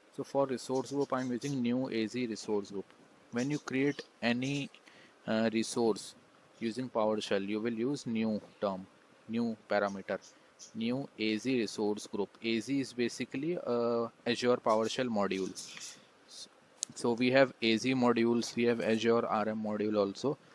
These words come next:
So here I am using new A Z modules. In case if you want to try this on your local, uh, on your own laptop, then you need to install this module,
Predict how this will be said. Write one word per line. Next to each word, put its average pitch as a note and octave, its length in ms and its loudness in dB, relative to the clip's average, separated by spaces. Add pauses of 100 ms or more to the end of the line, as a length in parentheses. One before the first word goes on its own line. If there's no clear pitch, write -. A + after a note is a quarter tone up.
(260)
So A2 180 -4
here G#2+ 260 -2
I A2+ 180 2
am A#2+ 200 -6
using A#2 500 -6
new A2+ 320 -4
A A2 140 -2
Z A2+ 140 -4
modules. F#2+ 540 -6 (920)
In B2 180 -2
case C3+ 300 4
if - 220 2
you C3+ 160 6
want B2+ 560 4
to C3+ 180 0
try A#2 320 8
this A2 480 -4 (280)
on A2 160 -2
your A2 160 0
local, A2 480 0 (100)
uh, G#2 220 -4 (200)
on A2+ 140 -4
your A2+ 140 0
own A2 160 0
laptop, A2 420 0
then A#2+ 180 0
you A#2 200 0
need A2+ 160 -4
to C3 80 -2
install A2 400 0
this A2 160 -4
module, G2 400 -4